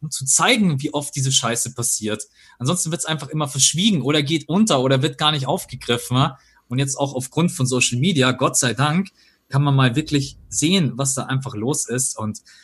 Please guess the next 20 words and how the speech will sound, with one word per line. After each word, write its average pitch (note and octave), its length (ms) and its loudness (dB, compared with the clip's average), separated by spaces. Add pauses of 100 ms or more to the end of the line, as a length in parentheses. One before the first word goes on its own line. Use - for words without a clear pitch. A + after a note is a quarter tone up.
(140)
mir B2 160 -2
will E3+ 100 6
das C#3+ 120 4
einfach C#3+ 260 4
nicht C#3 140 4
in B2+ 100 2
den B2 80 -2
Kopf. - 320 -2
Ich - 100 -4
hab C3+ 100 2
keine C#3+ 200 0
Ahnung, C#3+ 180 2
ob C3+ 80 2
solche C3 200 0
Menschen C3 300 0
keine B2+ 180 -2
Empathie B2+ 520 0
haben, D3+ 440 2 (360)
kein B2+ 360 2
Mitgefühl, F3+ 800 0